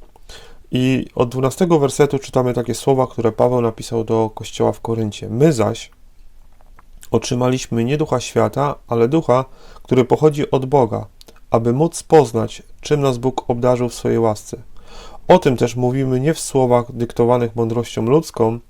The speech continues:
lecz w słowach, których nauczył Duch, wyjaśniając ludziom duchowym to, co z natury duchowe”. Widzimy, że każdy chrześcijanin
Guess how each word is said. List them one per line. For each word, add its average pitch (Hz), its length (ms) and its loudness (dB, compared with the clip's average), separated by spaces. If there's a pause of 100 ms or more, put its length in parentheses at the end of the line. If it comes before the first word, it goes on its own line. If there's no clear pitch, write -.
(240)
lecz 120 260 2
w - 40 -14
słowach, 123 460 4
których 120 300 -4
nauczył 131 640 -4 (140)
Duch, 135 460 0 (460)
wyjaśniając 127 760 4
ludziom 120 500 0 (280)
duchowym 123 460 -2
to, 147 280 2 (420)
co - 120 0
z 127 40 -4
natury 131 380 0
duchowe”. 127 420 -2 (1200)
Widzimy, 196 320 2
że 156 280 6 (320)
każdy 185 260 2
chrześcijanin 120 720 0